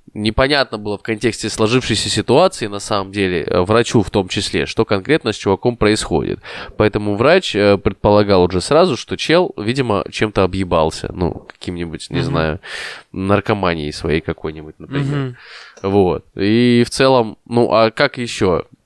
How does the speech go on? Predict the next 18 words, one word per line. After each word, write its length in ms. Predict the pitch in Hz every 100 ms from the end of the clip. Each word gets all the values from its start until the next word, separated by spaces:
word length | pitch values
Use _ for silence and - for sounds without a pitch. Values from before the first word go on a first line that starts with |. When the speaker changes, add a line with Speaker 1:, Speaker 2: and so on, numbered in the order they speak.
| _ - _ - - -
Speaker 1:
Пре-, 140 | 98
пре-, 160 | - 95
представьте 500 | 104 101 113 95 -
себе, 300 | 95 85 87
новогодняя 500 | 92 98 98 90 95
ночь, 240 | 160 -
вот 80 | 104
это 100 | 87
даже 200 | 101 127
в 40 |
клинике 360 | - 120 92 -
была 200 | 82 80
серия, 320 | - 139 135
когда, 440 | - 90 87 80 - - - - _
а, 280 | 90 90 87
помните, 480 | - 127 135 104 101
э, 1600 | 92 87 87 87 85 85 85 85 85 82 80 78 82 82 82 82 - - 52 - 92
э, 260 | 85 -